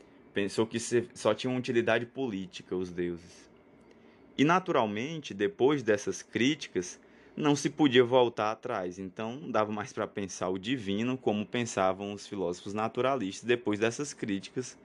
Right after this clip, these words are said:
dos sofistas. E aí, o que fazer? Para pensar o divino, seria preciso procurar encontrar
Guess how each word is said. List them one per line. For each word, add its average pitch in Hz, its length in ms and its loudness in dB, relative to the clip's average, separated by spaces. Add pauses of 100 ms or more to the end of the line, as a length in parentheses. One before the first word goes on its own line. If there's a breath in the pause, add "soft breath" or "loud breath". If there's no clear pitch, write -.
(460 loud breath)
dos 101 260 0
sofistas. 101 580 0
E 101 60 4
aí, 104 160 4
o 123 60 -2
que 143 160 -2
fazer? 113 480 0 (1600)
Para 135 180 2
pensar 110 400 0
o 92 60 -2
divino, 110 600 -6 (600 soft breath)
seria 123 260 8
preciso 120 460 0
procurar 107 600 2
encontrar 107 800 -4